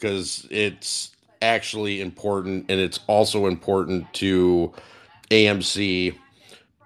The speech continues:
are these bonds. These bonds are very, very, uh, implosive. Is that even a word?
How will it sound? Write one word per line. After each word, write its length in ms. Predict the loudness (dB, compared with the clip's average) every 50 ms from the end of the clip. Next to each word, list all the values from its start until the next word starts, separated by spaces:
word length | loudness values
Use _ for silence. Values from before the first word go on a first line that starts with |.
| _ _ _ _ _ _ _ _ _ _ 4
are 200 | 4 6 6 4
these 240 | 2 -2 -4 -4 -4
bonds. 680 | -2 -2 -2 0 -2 -4 -6 -8 -8 -10 -10 -10 -14 _ _ _ _ _ _ _ _ _ _ _ _ _ _ _ _ _ _ _ _ _ _ _ _ _ _ _ _ _ _ _ _ _ _ _
These 180 | -14 -12 -10 -2
bonds 360 | 2 4 4 4 4 2 2
are 140 | 2 0 0
very, 880 | 0 -4 -8 -12 -14 -14 -14 -14 -8 0 2 4 6 6 6 4 4
very, 640 | 2 2 2 4 4 4 4 4 2 0 -2 -4 -6 -10 -20 _ _ _ _ _ _ _ _ _ _ _ _ -4
uh, 640 | 0 2 2 4 4 2 2 2 2 0 0 -2 -4 -10 _ _ _ _ _ _ _ _ _ _ _ _ _ _ _ _ _ _ _ _
implosive. 960 | -6 -6 -6 -8 -10 -2 2 4 4 4 4 2 2 2 2 0 -2 -10 -16 -20 _ _ _ _ _ _ _ _ _ _ _
Is 100 | -4 -2
that 120 | 0 2
even 200 | 2 2 2 0
a 60 | 0
word? 540 | 0 0 0 2 2 2 2 0 -2 -6 -10